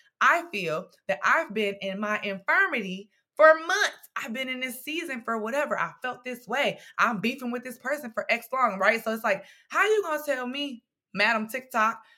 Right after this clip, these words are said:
Madam whoever on YouTube, when my experience is I've been in this for a month, right? So to me, I don't really be going when people be saying, "This gonna happen, your breakthrough happening tonight." Like, I'll be like, "Girl, it's probably not, but thank you.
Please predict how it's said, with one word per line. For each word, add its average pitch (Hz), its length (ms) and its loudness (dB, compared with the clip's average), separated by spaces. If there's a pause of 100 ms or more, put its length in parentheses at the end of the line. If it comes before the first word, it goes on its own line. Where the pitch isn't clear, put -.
(160)
Madam 226 320 4
whoever 226 440 4
on 208 180 4
YouTube, 214 460 -6 (220)
when 202 220 -4 (100)
my 214 440 4
experience 262 600 -4 (240)
is 226 220 -2
I've 226 180 -4
been 294 120 -2
in 285 100 -6
this 240 180 -10
for 226 180 -2
a 175 60 -2
month, 208 240 0
right? 180 200 4
So 185 280 2 (100)
to 240 100 -6
me, 262 300 -6 (260)
I 220 200 4
don't 277 220 0
really 240 260 -4
be 202 320 -8
going 208 520 2
when 180 140 -6
people 202 180 -8
be 196 140 -10
saying, 185 460 -6 (460)
"This 208 220 0
gonna 202 140 2
happen, 190 280 0
your 196 120 4
breakthrough 196 360 4
happening 175 380 0
tonight." 160 500 -2
Like, 196 200 0
I'll 233 100 4
be 208 80 -2
like, 180 240 2
"Girl, 208 580 4
it's 196 180 -4
probably 214 320 -2
not, 170 320 -2
but 160 160 -10
thank 165 280 -4
you. 151 120 -16